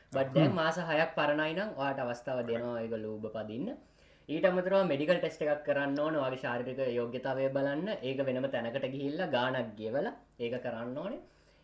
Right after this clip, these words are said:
Speaker 1: ඊට පස්සේ ඔයා ගන්න ඕනේ, අ, හයර් කාර් ලයිසන්ස් කියලා ලයිසන් එකක් ඔයාගේ කාර් එකට.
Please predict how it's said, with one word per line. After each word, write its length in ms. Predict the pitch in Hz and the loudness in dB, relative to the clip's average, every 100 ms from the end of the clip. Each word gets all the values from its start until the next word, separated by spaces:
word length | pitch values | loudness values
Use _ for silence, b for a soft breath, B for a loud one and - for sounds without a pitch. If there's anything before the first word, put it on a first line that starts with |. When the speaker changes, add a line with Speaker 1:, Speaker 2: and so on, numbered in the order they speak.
| - | -6
Speaker 1:
ඊට 240 | 139 214 240 | -2 2 2
පස්සේ 460 | 147 120 - 190 | 2 -2 -4 0
ඔයා 200 | 165 151 | 4 4
ගන්න 360 | 151 139 135 143 | 4 4 4 2
ඕනේ, 540 | 156 170 202 226 208 | 2 -2 -4 -4 -4
අ, 140 | 131 117 120 120 120 - | -2 -2 -2 -2 -6 -10
හයර් 280 | - 147 180 | -2 4 4
කාර් 200 | 190 196 | 6 4
ලයිසන්ස් 420 | 180 160 160 156 - | 6 2 2 -2 0
කියලා 240 | 165 160 | 2 4
ලයිසන් 380 | 139 135 151 143 | 4 2 0 0
එකක් 280 | 139 135 - | -2 -2 0
ඔයාගේ 340 | 127 127 127 | 0 0 -2
කාර් 400 | - 127 143 170 | -4 2 2 2
එකට. 280 | 151 - - | -2 -6 -8